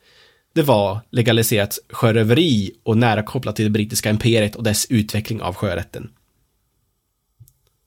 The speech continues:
Men, eh, försäljaren sätter alltså ett pris men kan också s-,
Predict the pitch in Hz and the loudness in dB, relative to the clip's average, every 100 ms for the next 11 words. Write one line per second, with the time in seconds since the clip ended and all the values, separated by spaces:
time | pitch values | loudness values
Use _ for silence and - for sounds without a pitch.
0 | _ _ _ _ _ _ _ _ _ 117 | _ _ _ _ _ _ _ _ _ 2
1 | 117 113 110 107 - _ _ 107 113 110 | 4 4 2 -2 -10 _ _ -8 -8 -10
2 | - 139 123 175 190 151 120 117 - 139 | -4 0 4 4 4 2 2 0 -2 -2
3 | 95 104 104 - 139 175 170 117 104 - | -2 -2 -4 -2 0 0 0 0 0 0
4 | - - _ _ _ 113 110 113 117 - | -2 -6 _ _ _ 0 0 0 0 -2
5 | 120 - | -4 -4